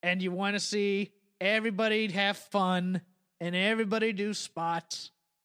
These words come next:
you probably might have enjoyed this show. I, I didn't hate it, but I'm just like, are they trying to sell this pay-per-view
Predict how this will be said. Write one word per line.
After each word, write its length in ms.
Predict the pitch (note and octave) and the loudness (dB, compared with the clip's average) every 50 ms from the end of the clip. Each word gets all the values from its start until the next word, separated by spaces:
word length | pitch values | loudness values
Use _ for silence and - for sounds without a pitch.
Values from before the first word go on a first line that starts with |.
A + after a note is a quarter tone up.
| _ _ _ _ _ | _ _ _ _ _
you 140 | - B3+ C#4+ | -4 -4 -4
probably 560 | - _ - G#3 A3 A3+ A3 A#3 A3 A3+ A3+ | -4 _ -4 0 0 2 2 2 0 0 -2
might 300 | A3 G3+ F#3+ F#3+ G3 G3+ | 0 0 0 2 2 2
have 100 | G3+ G3 F#3+ | 2 0 -2
enjoyed 460 | G3 F#3+ E3 E3+ F3+ F3 F3 E3+ D#3+ | -4 -4 -4 -2 -2 -2 -2 -2 -4
this 180 | E3 E3+ E3 | -6 -6 -6
show. 360 | - - - C3+ B2 A2+ G#2+ - _ _ _ _ _ _ _ _ _ _ _ _ _ _ _ _ _ _ _ _ _ _ _ F3+ | -4 -6 -6 -8 -10 -14 -16 -18 _ _ _ _ _ _ _ _ _ _ _ _ _ _ _ _ _ _ _ _ _ _ _ 2
I, 580 | F#3+ G#3+ A3+ A#3 B3 C4 C4 C4+ C4+ C#4+ - _ _ _ _ _ _ _ _ _ _ _ _ _ _ | 2 4 4 4 2 2 2 0 -2 -4 -6 _ _ _ _ _ _ _ _ _ _ _ _ _ _
I 80 | A3+ A#3+ | -4 -2
didn't 340 | A3+ D4+ G#4+ A4 - - A#3 | 0 -2 -4 -4 -6 -16 -16
hate 400 | F#3+ D3 - A#3+ C#4 D4 C4 G#3 | -14 -10 -4 -2 0 0 0 -2
it, 160 | E3+ C3 - _ _ _ _ _ _ _ _ _ _ _ _ | -2 -6 -10 _ _ _ _ _ _ _ _ _ _ _ _
but 140 | - B3 B3+ A3+ | -6 -6 -4 -4
I'm 220 | A3+ A3+ A#3 F3+ - | -6 -6 -6 -8 -4
just 300 | B3+ C4+ C4 - - - | -4 -4 -4 -4 -6 -4
like, 240 | A#3 A3+ G#3+ G#3 - | -4 -4 -4 -4 -6
are 140 | - F#3 F#3 | -6 -6 -6
they 360 | F#3 E3 G#3+ B3+ D4+ F4+ F#4+ - _ _ _ | -4 -2 -2 -2 -2 -4 -8 -12 _ _ _
trying 540 | - - - - F#3+ G3+ A3+ C4 C#4+ C#4 B3 | -6 -6 -6 -6 -6 -4 -4 -2 -4 -2 -4
to 60 | B3 | -4
sell 240 | - - C4 B3 A#3 | -4 0 0 -2 0
this 180 | G#3+ A3 - - | -2 -4 -6 -2
pay-per-view 680 | - G#3+ G#3 G3 - G#3 F#3+ G3 F#3+ F#3 F#3 F#3+ | -2 0 0 0 -2 -4 -2 0 0 0 0 -2